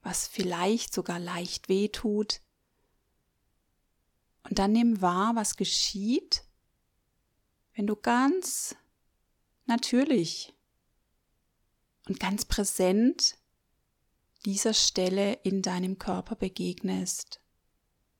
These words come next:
Und das darfst du jetzt auch vorne, deinem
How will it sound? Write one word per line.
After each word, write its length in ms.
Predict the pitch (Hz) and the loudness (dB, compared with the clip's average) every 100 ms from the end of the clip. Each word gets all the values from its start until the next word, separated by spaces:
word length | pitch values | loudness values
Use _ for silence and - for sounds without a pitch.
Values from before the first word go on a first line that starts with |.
| _ _ _ _ _ _ _ _ _ _ _ _ _ _ _ _ _ _ _ _ _ _ _ _ _ _ _ _ _ - | _ _ _ _ _ _ _ _ _ _ _ _ _ _ _ _ _ _ _ _ _ _ _ _ _ _ _ _ _ -4
Und 120 | 196 | 0
das 340 | 220 - - - _ | 0 0 -4 -8 _
darfst 420 | - 180 190 - | -2 0 0 0
du 40 | 202 | -2
jetzt 400 | 190 185 - - | 0 -2 -4 -4
auch 560 | 185 185 185 - - - _ _ _ _ _ _ _ _ _ _ | 0 0 -2 -8 -20 -20 _ _ _ _ _ _ _ _ _ _
vorne, 580 | - 170 180 226 262 370 427 - - - _ - | -2 2 4 4 4 4 -2 -12 -16 -18 _ -4
deinem 560 | - 175 180 175 180 | -2 -2 -4 -6 -8